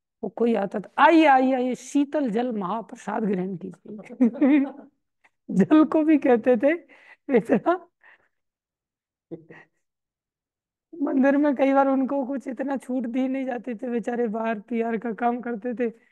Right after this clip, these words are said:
अचानक से घूम फिर करके दोपहर में आते थे, दरवाजे बंद रहते थे मंदिर के। अब क्या करें, क्या करें, उनका client है वो, एक प्रकार से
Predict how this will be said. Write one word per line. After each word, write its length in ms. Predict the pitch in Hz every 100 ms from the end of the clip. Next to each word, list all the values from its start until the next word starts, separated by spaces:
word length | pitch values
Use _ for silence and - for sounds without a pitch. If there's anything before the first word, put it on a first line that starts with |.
| _ _ _ _
अचानक 440 | 226 254 240 240 214
से 120 | 233
घूम 240 | 202 226
फिर 160 | 214 208
करके 260 | 214 226 220
दोपहर 360 | 220 190 226
में 140 | 226 220
आते 220 | 185 226
थे, 140 | 233
दरवाजे 460 | 208 226 254 247 233
बंद 260 | 208 233
रहते 340 | 247 233 - 247
थे 100 | 254
मंदिर 360 | 240 240 240
के। 160 | 226 240 214 _ _ _ _
अब 140 | 185 -
क्या 180 | 247 208
करें, 300 | 202 196 208
क्या 180 | 208 202
करें, 260 | 190 202
उनका 380 | 202 196 202 196
client 500 | 175 180 180 190 190
है 100 | 185
वो, 140 | 196 196
एक 180 | 185
प्रकार 340 | 190 208 202 202
से 200 | 190